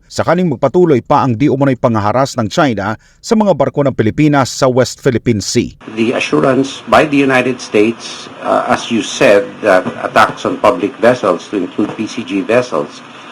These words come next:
Speaker 2: can be, uh, uh, an armed, an armed attack, rather, on a public vessel, such as a P C G vessel, can trigger the Mutual Defense Treaty, of course, the Philippines is very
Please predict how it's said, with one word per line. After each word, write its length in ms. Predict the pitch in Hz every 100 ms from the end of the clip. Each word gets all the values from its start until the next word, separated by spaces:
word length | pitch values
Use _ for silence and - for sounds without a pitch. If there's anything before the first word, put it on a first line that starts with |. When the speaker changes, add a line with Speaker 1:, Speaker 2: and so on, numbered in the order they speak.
| - - - - - - -
Speaker 2:
can 240 | 156 147
be, 220 | 107 80 - - - - -
uh, 400 | 95 92 90 90 87 - -
uh, 560 | 95 90 87 87 87 90 - - - 98
an 160 | 101 90 -
armed, 320 | 110 - - - - 156
an 160 | -
armed 320 | 151 160 139 -
attack, 400 | 113 - - -
rather, 320 | 107 85 82 - - 113
on 80 | 110
a 80 | 98
public 380 | 120 - 101 -
vessel, 460 | 147 - 82 - - - - -
such 160 | 101 -
as 160 | - 104
a 40 |
P 180 | - 104
C 160 | - 98
G 240 | 98 95
vessel, 480 | 90 104 - 90 87 - - - - -
can 320 | 165 78 76 -
trigger 400 | 139 110 69 - - - - -
the 60 |
Mutual 340 | 117 123 123 101
Defense 400 | 95 107 107 -
Treaty, 280 | 92 82
of 140 | 107 -
course, 200 | 151 139
the 80 | 123
Philippines 540 | 135 120 120 110 107
is 100 | 120
very 320 | - 120 120